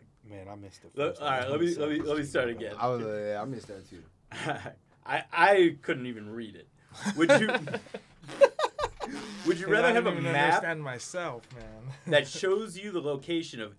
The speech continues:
Speaker 2: anything that you wanna find and can be used again and again and again, but has a margin of error up to five miles? Or a device that allows you to find the location of anything you want with incredible accuracy, but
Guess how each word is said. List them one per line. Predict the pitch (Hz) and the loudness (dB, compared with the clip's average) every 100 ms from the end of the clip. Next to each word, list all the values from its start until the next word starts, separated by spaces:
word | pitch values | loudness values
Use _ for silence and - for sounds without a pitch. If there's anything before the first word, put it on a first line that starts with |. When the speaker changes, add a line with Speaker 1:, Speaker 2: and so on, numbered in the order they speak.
| - | -12
Speaker 2:
anything | 156 180 175 180 | -10 -10 -10 -8
that | 160 - 143 | -8 -10 -12
you | 143 | -12
wanna | 139 139 117 | -8 -8 -8
find | - 117 123 135 143 | -6 -4 -2 -4 -10
and | 113 101 | -12 -14
can | 117 | -14
be | 113 | -12
used | 120 131 127 | -12 -14 -14
again | 107 113 113 127 | -14 -8 -8 -8
and | 117 | -12
again | 110 104 104 110 | -12 -12 -14 -14
and | 107 | -16
again, | 104 98 101 120 135 - _ | -14 -14 -12 -12 -14 -18 _
but | 117 104 | -8 -6
has | 117 101 | -6 -6
a | |
margin | 95 98 104 120 113 120 | -12 -10 -6 -6 -8 -14
of | 107 87 | -14 -10
error | 110 117 110 | -8 -6 -8
up | 104 | -12
to | - | -14
five | 101 104 101 | -12 -8 -8
miles? | 95 104 120 170 202 - _ _ _ _ _ _ - | -8 -8 -8 -8 -10 -16 _ _ _ _ _ _ -6
Or | 151 165 143 | -2 -2 -2
a | |
device | 127 113 127 131 - | -6 -8 -8 -8 -10
that | 117 | -8
allows | 113 113 113 110 | -6 -6 -8 -12
you | 110 | -14
to | |
find | 104 - 110 113 110 | -14 -12 -10 -10 -12
the | 104 | -12
location | 101 104 110 107 104 | -12 -12 -14 -14 -16
of | 101 95 | -18 -18
anything | 110 113 101 110 | -18 -18 -16 -16
you | 107 98 | -14 -16
want | 101 104 101 | -16 -16 -18
with | 92 98 95 | -18 -18 -18
incredible | 98 92 - 131 117 117 - 110 | -20 -20 -10 -10 -8 -10 -12 -12
accuracy, | 110 107 101 95 104 98 | -12 -12 -16 -16 -16 -16
but | 92 | -18